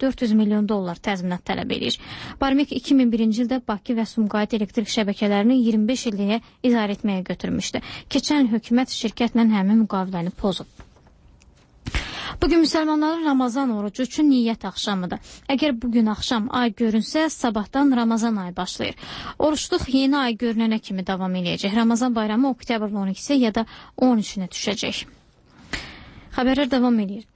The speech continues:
Yaponiyanın baş naziri Shinzo Abe vəzifəyə gələndən bir il sonra istefa verib. Abe baş nazir olanda vəd eləmişdi ki, Yaponiyanın qlobal təhlükəsizlik profilini yüksəldəcək, iqtisadi islahatlar, iqtisadi artımı sürətləndirəcək.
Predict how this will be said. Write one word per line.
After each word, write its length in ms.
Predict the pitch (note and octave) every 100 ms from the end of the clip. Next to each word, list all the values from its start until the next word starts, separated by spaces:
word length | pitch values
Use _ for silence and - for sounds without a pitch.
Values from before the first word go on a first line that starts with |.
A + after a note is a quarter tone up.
| - - - -
Yaponiyanın 540 | D#4+ - F#4+ F4 E4
baş 220 | C#4+ C#4+ D4+
naziri 420 | C#4 B3+ D4 D4+
Shinzo 460 | - D4+ D4 C#4+ -
Abe 380 | B3+ A3 D#4 D#4+ B3
vəzifəyə 420 | C4+ A#3 - D4+ C4+
gələndən 460 | C4 A#3+ A#3+ D4 A#3+
bir 160 | C#4 C#4+
il 40 | B3
sonra 280 | - A#3 C4+
istefa 420 | - - - G3+
verib. 220 | F3+ E3+ -
Abe 400 | - A3+ D4 C4+
baş 220 | B3+ A3+ B3
nazir 260 | A3+ A#3 A#3
olanda 280 | A3 A3+ C#4
vəd 200 | B3+ G#3+
eləmişdi 420 | F#3+ F3+ F3+ - G#3
ki, 140 | C#4+ - - B3+
Yaponiyanın 540 | B3 - E4 C#4+ C#4+
qlobal 320 | B3 A#3 C4 C4+
təhlükəsizlik 640 | A#3+ G#3+ G#3 G#3 - D4
profilini 440 | - C4 B3 A#3+ C4+
yüksəldəcək, 680 | A#3+ - A3 G3+ F#3+ F3+ - - -
iqtisadi 400 | C4 - B3+ A3+
islahatlar, 600 | B3+ B3+ A3 G3+ A3 G3+ F#3
iqtisadi 400 | - B3 A3+ B3
artımı 360 | A3 - B3 C#4
sürətləndirəcək. 840 | B3+ A#3 - A3+ A3 A3 G3 E3+